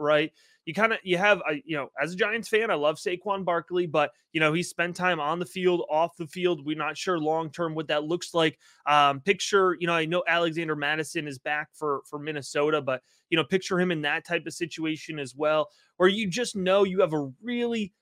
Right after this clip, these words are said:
solid, consistent guy. And for a fantasy purposes, that means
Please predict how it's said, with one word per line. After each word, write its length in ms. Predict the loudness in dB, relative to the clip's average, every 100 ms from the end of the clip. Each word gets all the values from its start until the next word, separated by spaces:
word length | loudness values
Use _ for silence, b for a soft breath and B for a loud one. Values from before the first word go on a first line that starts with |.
| _ -18
solid, 540 | -4 0 0 0 -2
consistent 640 | -4 -10 -8 -8 -6 -6 -2
guy. 260 | -2 -2
And 160 | -4 -4
for 140 | -4
a 40 | -4
fantasy 520 | -4 -4 -4 -4 -6
purposes, 520 | 0 0 0 -6 -4
that 240 | 0 -2 -2
means 500 | -4 -2 -2 -4